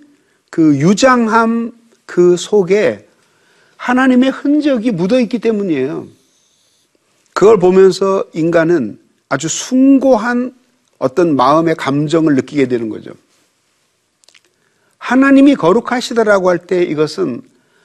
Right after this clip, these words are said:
하나님이 모든 피조물들을 초월해 계시다는 사실을 보여주는 것입니다.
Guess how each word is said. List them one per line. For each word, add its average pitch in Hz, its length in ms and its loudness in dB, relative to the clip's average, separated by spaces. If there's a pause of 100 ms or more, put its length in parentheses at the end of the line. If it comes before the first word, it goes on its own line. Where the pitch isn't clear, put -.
(180)
하나님이 226 500 2
모든 262 840 2
피조물들을 240 960 -6
초월해 277 600 0
계시다는 185 520 -4
사실을 165 480 -6
보여주는 139 460 -4
것입니다. - 400 -16